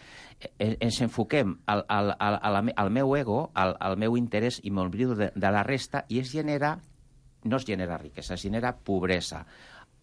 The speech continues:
A, a curt termini, a curt termini, a mig termini i a llarg termini. Per què? Perquè si jo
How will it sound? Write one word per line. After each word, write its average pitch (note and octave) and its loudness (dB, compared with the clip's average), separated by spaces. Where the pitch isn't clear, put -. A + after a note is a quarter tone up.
A, C#3 4
a A#2+ 2
curt D3+ -4
termini, D3+ 0
a E2+ -4
curt B2 -2
termini, D#3+ 0
a - -2
mig G2+ 2
termini C#3 -2
i F#2+ 2
a - 2
llarg F2+ 2
termini. E2 -4
Per F2 -2
què? F#2+ 0
Perquè G2+ -2
si A#2 -2
jo D#3 2